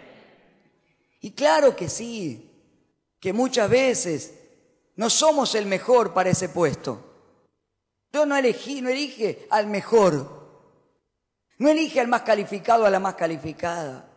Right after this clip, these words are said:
Dios no elige al que reúne las mejores características humanas, porque si no hubiera elegido a todos los otros hermanos de David, ¿cuántos se acuerdan la historia?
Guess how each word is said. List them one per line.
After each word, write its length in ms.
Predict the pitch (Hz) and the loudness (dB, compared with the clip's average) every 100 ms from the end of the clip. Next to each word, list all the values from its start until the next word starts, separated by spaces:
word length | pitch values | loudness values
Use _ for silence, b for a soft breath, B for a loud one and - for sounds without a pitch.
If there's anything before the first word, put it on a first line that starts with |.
| _ _ _ _ b | _ _ _ _ b
Dios 220 | 226 339 | -4 -2
no 80 | 320 | 2
elige 440 | 269 302 311 311 | 2 2 -2 -2
al 100 | 226 | -4
que 120 | 214 226 | -2 0
reúne 340 | 233 269 262 | 0 0 0
las 100 | 226 | 0
mejores 400 | 220 214 269 254 | -2 0 2 4
características 760 | 226 220 220 226 233 226 202 | 4 2 2 -6 -6 -2 -2
humanas, 380 | 196 202 185 165 B B | 0 2 2 0 B B
porque 280 | 277 294 277 | -4 -2 -2
si 160 | - 285 | -2 0
no 100 | 320 | -2
hubiera 220 | 294 269 | 2 2
elegido 360 | 254 254 294 | 0 -2 0
a 100 | 269 | 0
todos 180 | 269 294 | 2 2
los 140 | 269 262 | 4 2
otros 200 | 247 247 | 0 0
hermanos 260 | 262 269 | 0 2
de 60 | 233 | 4
David, 360 | 214 302 294 - | 4 4 -2 -2
¿cuántos 260 | 269 269 | -2 0
se 60 | 214 | -2
acuerdan 280 | 214 240 214 | 0 2 2
la 60 | |
historia? 580 | 185 185 202 165 156 131 | 0 2 2 2 -2 -6